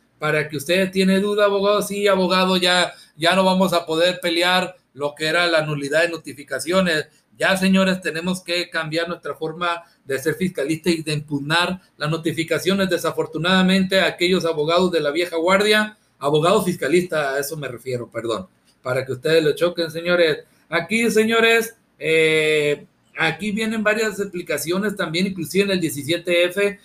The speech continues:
habla sobre qué son las firmas electrónicas. Sí, señores, suena algo como muy informático el asunto aquí. Sí, todo este diecisiete habla de eso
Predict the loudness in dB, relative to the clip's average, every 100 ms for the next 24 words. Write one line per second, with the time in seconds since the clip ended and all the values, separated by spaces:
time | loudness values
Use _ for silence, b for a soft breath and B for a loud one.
0 | b -6 0 2 2 2 2 0 -2 -6
1 | -2 0 2 2 4 2 0 0 0 0
2 | -2 -2 -4 -2 -4 -6 -6 -4 0 2
3 | 2 B B -4 0 2 2 2 2 2
4 | 2 2 2 4 4 4 2 0 -6 -8
5 | -4 -2 -2 -2 -4 -4 -4 -4 -4 -4
6 | -4 -6 -6 -6 -6 -4 -2 -2 -2 -4
7 | -4 -4 -2 -2 0 2 4 4 2 2
8 | 2 0 -2